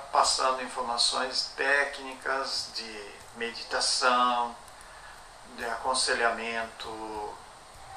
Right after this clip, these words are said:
a parte de alimentação, de respiração, de uma, de uma, e também de práticas de limpeza do inconsciente, de limpeza, ah, de problemas internos.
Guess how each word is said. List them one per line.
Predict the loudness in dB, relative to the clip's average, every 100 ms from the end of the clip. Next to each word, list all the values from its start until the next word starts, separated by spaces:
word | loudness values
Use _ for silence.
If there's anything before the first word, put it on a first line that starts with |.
| -14 -16 -18 -14 -6
a |
parte | 2 4 4
de |
alimentação, | 0 -4 -2 0 2 4 4 4 0 -4
de | -8 -2
respiração, | 0 0 -4 -2 2 0 2 4 4 2 -6 -10
de | -12
uma, | -14 -14 -14 -18 -18 -18 -18 -18 -18 -12
de | -6
uma, | 0 2 2 -2
e | -6 0
também | 2 6 6 6 2
de | -6
práticas | 4 8 10 8 4 0 -2 -4
de | -8 -8
limpeza | -8 -10 -4 0 2 2 -2
do | -4
inconsciente, | -6 0 0 2 2 2 0 -4 -4 -4 -4 -8 -14 -16 -14 -16 -16 -16 -8
de | -6
limpeza, | -6 -10 -6 -2 0 0 2 2 2 2 -2 -10 -16 -18 -18 -18 -16 -2
ah, | 4 6 6 6 6 4 2 2 -2 -6 -10 -12
de | -12
problemas | -4 0 2 2 -2 -4
internos. | -6 -2 6 10 10 10 6 0 0 0 -2